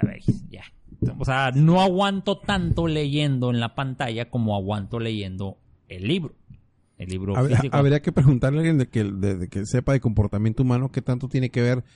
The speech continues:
Speaker 2: el, el, la parafernalia, ¿no? De, de, de tener físico aquí.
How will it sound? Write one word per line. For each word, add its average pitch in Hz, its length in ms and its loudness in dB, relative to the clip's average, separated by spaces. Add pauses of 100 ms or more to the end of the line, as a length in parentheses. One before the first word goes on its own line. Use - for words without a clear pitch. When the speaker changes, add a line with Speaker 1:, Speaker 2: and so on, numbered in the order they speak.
(1300)
Speaker 2:
el, 113 580 6
el, 107 460 2
la 110 160 -4
parafernalia, 123 800 0
¿no? 175 240 0
De, 120 180 0
de, 107 140 0
de 104 160 0
tener 113 400 0
físico 139 600 -2
aquí. 143 440 -6